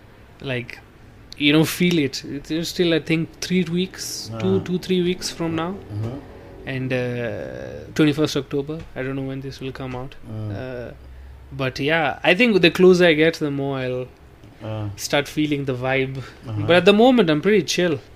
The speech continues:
Speaker 2: Yeah, you look chill.
Speaker 1: Yeah.
Speaker 2: Look at me, if I was you, I'd be sweating through my pants.
Speaker 1: <laughs> Why? It's, you haven't done a, an hour before. Em-, Emmanuel, you have done an hour.
Speaker 2: But I've never organized a show where I'm the starring.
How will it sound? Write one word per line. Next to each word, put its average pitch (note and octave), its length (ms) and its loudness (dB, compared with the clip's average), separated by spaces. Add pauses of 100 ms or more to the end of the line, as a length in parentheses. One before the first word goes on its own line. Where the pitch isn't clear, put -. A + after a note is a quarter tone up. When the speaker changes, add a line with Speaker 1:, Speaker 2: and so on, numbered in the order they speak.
Speaker 2:
Yeah, A2 220 -6
you A#2 140 -6
look C#3+ 240 -6
chill. G2+ 260 -4 (180)
Speaker 1:
Yeah. D3+ 320 -2 (140)
Speaker 2:
Look B2 80 -6
at B2+ 100 -2
me, D3 100 -2
if C3 100 -4
I A#2+ 40 -2
was A#2 160 0
you, B2+ 100 4
I'd G#2+ 120 2
be G#2 80 -2
sweating A#2+ 680 -4
through C#3 460 -2
my A2+ 220 -4
pants. G#2+ 400 -10 (340)
Speaker 1:
<laughs> B3 180 4
Why? G3+ 360 6 (380)
It's, - 160 -8
you E3 180 -2
haven't G3+ 280 -2
done G3 180 -4
a, F#3+ 300 -4 (480)
an C#3+ 180 -4
hour E3 280 -2
before. E3 320 -4
Em-, D#3 120 -2
Emmanuel, G3+ 440 4
you E3 80 2
have D3+ 120 2
done C#3+ 180 -2
an B2 120 -6
hour. A#2+ 220 -6 (360)
Speaker 2:
But A2+ 140 -4
I've A2 80 -4
never A#2+ 220 -2 (200)
organized G#2 600 -6
a F2 60 -10
show G2+ 280 -6
where F#2+ 220 -6
I'm F2+ 180 -12
the E2+ 140 -14
starring. F2 500 -10